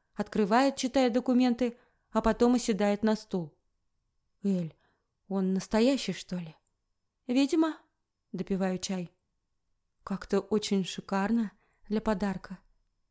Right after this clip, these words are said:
"Это не подарок. Это что-то вроде компенсации, которая мне не нужна". "В смысле?" "Он испортил мой прошлый, и вот теперь искупает".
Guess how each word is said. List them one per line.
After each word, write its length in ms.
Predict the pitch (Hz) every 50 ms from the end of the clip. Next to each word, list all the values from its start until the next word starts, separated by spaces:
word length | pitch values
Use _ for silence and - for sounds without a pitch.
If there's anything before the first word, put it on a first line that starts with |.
| _ _ _
"Это 180 | - 269 - 302
не 140 | 285 302
подарок. 640 | 294 - 320 262 220 208 185 175 175 - - - _ _ _ _ _ _ _ _ -
Это 220 | - 247 247 269
что-то 320 | 262 - - - - 269 247
вроде 260 | 262 277 220 240 254
компенсации, 960 | - 269 254 240 277 262 247 - - 370 381 370 - - - 202 190 180 - - - _ _ _ _ _
которая 460 | - 233 233 233 269 269 254 247 240
мне 220 | 254 254 262 262
не 140 | 254 254 262
нужна". 460 | 262 277 277 247 240 254 220 185 160 - _ _ _ _ _ _ _ _ _ _ _ _ _ _ _ _
"В 80 | -
смысле?" 640 | - - - - 190 190 190 185 - - - 170 165 - _ _ _ _ _ _ _ _ _ -
"Он 180 | - 269 269 285
испортил 480 | 277 - - - 285 285 285 - 269 262
мой 180 | 262 262 254
прошлый, 640 | 247 - 254 285 311 - - - 214 196 180 165 - _ _ _ _ _ _
и 100 | - 247
вот 160 | 254 320 330 -
теперь 300 | - 214 - 247 277 302
искупает". 680 | - - - 214 - - 202 202 226 240 233 - -